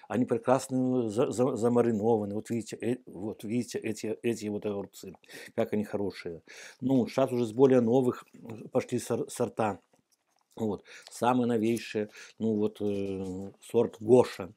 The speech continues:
Э, вот чем эти вот сорта хорошие, щас буду показывать. Значит, и те сорта, как бы, кожица тонкая, неплотная, а эти сорта еще, кожица более,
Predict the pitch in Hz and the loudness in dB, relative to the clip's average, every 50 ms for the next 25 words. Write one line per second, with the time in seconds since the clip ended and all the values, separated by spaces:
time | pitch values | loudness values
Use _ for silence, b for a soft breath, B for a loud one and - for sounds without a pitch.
0 | _ _ B B B B B B B 113 107 104 104 104 - - - 143 131 123 | _ _ B B B B B B B 2 2 2 2 0 -2 0 4 4 4 6
1 | 117 117 - 117 113 - 120 104 - 117 117 - - 113 113 147 151 - 123 110 | 4 2 0 -4 -4 -4 -4 -2 0 0 0 0 0 0 0 0 0 0 -4 -4
2 | - 117 104 95 101 104 - 110 101 - 107 101 98 90 95 90 - 127 123 - | -2 -4 -4 -4 -6 -6 -6 -6 -6 -4 -2 -4 -2 -2 -4 -4 -2 -2 -2 -2
3 | - 120 104 - 180 175 - 127 - - 110 95 107 113 107 98 95 - - 127 | -4 -6 -6 -4 -2 -2 -2 -2 0 0 0 2 2 2 2 0 0 0 2 2
4 | 113 107 - - 113 - - 123 113 104 - - 101 98 95 92 B B B B | 2 2 0 -4 -2 2 4 4 4 2 0 -4 -4 -4 -4 -4 B B B B
5 | B B 110 117 117 - - 113 104 - 123 113 110 120 127 - - - - - | B B -4 -4 -2 0 0 -2 -2 -2 -4 -2 0 0 0 0 -2 -6 -6 -2
6 | - 127 123 117 - - - 123 107 - - - 123 123 123 - - 120 107 117 | 0 0 0 0 -2 -2 -2 -2 -2 -2 -2 -2 -2 -2 -2 -2 -4 -4 -2 -2
7 | 127 117 123 | -2 -2 -2